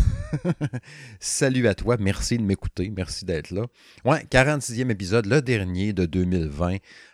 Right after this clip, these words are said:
Euh, un épisode spécial, le jeu de l'année deux mille vingt. Oh oui. Euh, on va faire, en fait, euh, dans, dans, dans cet épisode-là, comme je disais, qui est le dernier de l'année, euh, je vais commencer par faire un bilan de l'année, euh,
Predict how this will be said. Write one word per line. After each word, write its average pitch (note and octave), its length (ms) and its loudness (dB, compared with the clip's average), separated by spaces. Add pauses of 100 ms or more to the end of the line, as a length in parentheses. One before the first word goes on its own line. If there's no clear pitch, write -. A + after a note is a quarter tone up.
Euh, F#2+ 280 2
un C#3 160 4
épisode A#2 540 -2
spécial, G#2+ 720 -2
le G#2 160 4
jeu C#3 380 4
de C3+ 120 2
l'année B2 500 0
deux G#2 220 0
mille F2+ 260 -4
vingt. D#2+ 240 -4 (380)
Oh D#3 160 6
oui. A2 260 0 (400)
Euh, G2+ 360 4
on A#2 120 2
va B2 140 6
faire, E3+ 240 2
en G#2 160 0
fait, - 260 -4
euh, E2+ 240 -2
dans, F2 260 -4
dans, E2+ 200 -4
dans F#2 160 -2
cet - 180 -6
épisode-là, G#2+ 420 -2
comme F#2 200 -2
je D2 80 -6
disais, D#2+ 240 -4
qui - 100 -10
est - 20 -6
le D#2 100 -4
dernier F2+ 340 -2
de E2 60 -6
l'année, F#2 340 -2 (440)
euh, F#2+ 280 0
je F#2+ 60 -6
vais C#3 80 4
commencer D3+ 340 0
par A#2+ 180 0
faire B2 180 -2
un G#2+ 100 2
bilan G2+ 380 0
de G2 60 -4
l'année, E2+ 380 -4
euh, C#2+ 60 -8